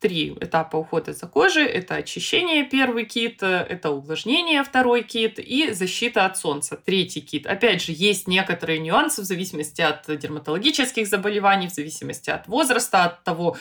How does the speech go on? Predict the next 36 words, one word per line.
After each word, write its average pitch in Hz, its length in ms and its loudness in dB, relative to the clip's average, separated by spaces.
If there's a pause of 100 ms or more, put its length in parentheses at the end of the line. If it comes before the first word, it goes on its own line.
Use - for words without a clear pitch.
(200)
хочет 226 380 4
человек 180 440 2
профилактировать 175 920 -2 (160)
признаки 170 380 -2
старения 160 560 0
или 151 140 -4
нет, 339 300 2 (340)
от 196 240 4
его 180 260 2
образа 170 340 -2
жизни. 311 460 2
Но 240 120 -2
в - 60 -12
целом 349 300 4
вот 202 120 -4
эти 269 160 -2
три 233 240 -4
этапа. 156 280 -2
Как - 320 2
правило, 302 480 4
для 196 160 0
их 285 240 2
реализации 214 760 2
достаточно 202 760 -2
от 254 320 -2
трех 330 480 2 (840)
до, 226 640 4
ну, 226 240 0
максимум 214 680 2
семи 226 400 0
средств, 294 640 0
но 202 100 -2
если 240 380 -2
их, 240 480 -4
э, 202 300 2
семь, 370 500 2